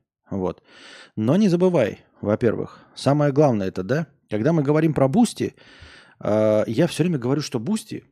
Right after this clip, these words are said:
обуславливает начальное хорошее настроение, вот, из-за которого стрим начинается. То есть это поддержка стримов,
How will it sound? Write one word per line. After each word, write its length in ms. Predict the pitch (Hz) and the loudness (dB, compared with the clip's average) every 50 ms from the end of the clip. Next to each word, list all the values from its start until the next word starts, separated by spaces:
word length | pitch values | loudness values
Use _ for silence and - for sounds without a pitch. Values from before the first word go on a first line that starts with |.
| _ _ _ _ - | _ _ _ _ -14
обуславливает 640 | 104 101 104 113 - 147 175 170 160 151 139 123 - | -12 -10 -10 -8 -6 -6 -4 -4 -4 -4 -4 -4 -2
начальное 640 | 120 123 131 - - - 143 143 131 113 101 - - | -4 -4 -4 -4 -2 -2 0 0 0 -2 -4 -8 -8
хорошее 500 | - 101 98 98 123 120 - - 113 110 | -4 -4 -2 -2 -2 -6 -4 -6 -6 -4
настроение, 960 | 110 110 113 - - 104 107 123 123 117 - - - - - - - - - - - - - - - - _ | -4 -6 -8 -8 -6 -4 -2 -2 0 0 -2 -2 -4 -12 -18 -18 -20 -20 -20 -20 -20 -20 -20 -20 -20 -20 _
вот, 280 | - - 104 98 95 - | -10 -8 -6 -6 -6 -6
из-за 180 | 98 92 - | -8 -8 -8
которого 400 | 104 - 107 - 156 160 147 123 | -6 -8 -2 -2 0 0 0 -2
стрим 320 | 113 - - - 123 143 135 | -4 -4 -4 -4 -2 -2 -2
начинается. 760 | 117 107 - - 120 131 135 120 98 85 - - - - - - - - _ _ _ _ _ _ _ _ _ _ _ _ _ _ _ _ _ _ _ _ _ _ - - - | -4 -4 -4 -2 0 0 0 0 0 -4 -6 -10 -12 -14 -14 -18 -20 -20 _ _ _ _ _ _ _ _ _ _ _ _ _ _ _ _ _ _ _ _ _ _ -20 -8 -2
То 80 | 123 | 0
есть 260 | 117 113 101 - - | 0 0 0 -4 -10
это 240 | - - 147 127 - | -6 -4 -2 -2 -2
поддержка 640 | 127 - 131 123 113 107 135 139 - - - 123 107 | 0 0 0 -2 2 2 2 2 2 0 -4 -4 -4
стримов, 480 | - - 131 180 196 165 123 - - | -2 -2 0 0 0 0 -2 -4 -10